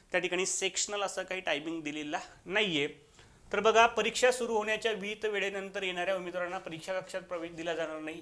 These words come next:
या अशा त्या ठिकाणी अटी वगैरे सांगितलेल्या आहे. याच्यामध्ये महत्त्वाचं काय सांगितलं की एकूण दोनशे गुणांची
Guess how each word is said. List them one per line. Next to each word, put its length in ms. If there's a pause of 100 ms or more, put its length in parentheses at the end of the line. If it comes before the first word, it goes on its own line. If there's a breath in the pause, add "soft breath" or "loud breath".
(120)
या 160
अशा 280
त्या 160
ठिकाणी 300
अटी 240
वगैरे 240
सांगितलेल्या 580
आहे. 240 (720 loud breath)
याच्यामध्ये 400
महत्त्वाचं 460
काय 200
सांगितलं 420
की 240
एकूण 340
दोनशे 580
गुणांची 560